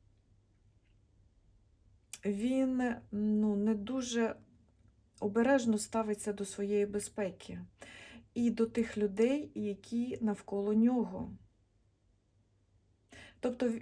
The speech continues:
біля нього люди, які його зливають, а, ну, л-, лицеміри, лицеміри.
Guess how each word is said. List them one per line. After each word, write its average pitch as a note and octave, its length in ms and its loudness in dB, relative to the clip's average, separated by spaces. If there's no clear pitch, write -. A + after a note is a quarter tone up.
біля A#3 520 2
нього C#4 500 2
люди, B3 280 2
які A#3 320 2
його A3+ 260 2
зливають, A3 960 -2
а, A3+ 540 4
ну, A#3+ 260 4
л-, G#3+ 200 -2
лицеміри, A3+ 960 2
лицеміри. G#3+ 960 4